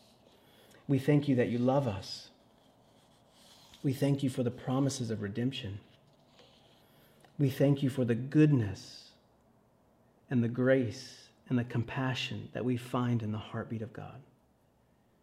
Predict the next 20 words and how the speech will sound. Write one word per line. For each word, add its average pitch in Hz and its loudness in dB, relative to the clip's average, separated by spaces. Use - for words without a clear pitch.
We 151 4
want 202 8
to 135 8
know 135 6
the 139 6
real 117 2
heart 104 -4
of 107 -8
God 107 -4
so 113 -10
we 107 -6
can 104 -6
follow 123 -8
it. - -12
So - -4
many 185 4
of 139 0
us 123 -6
have 113 -6
misinterpretations 131 -2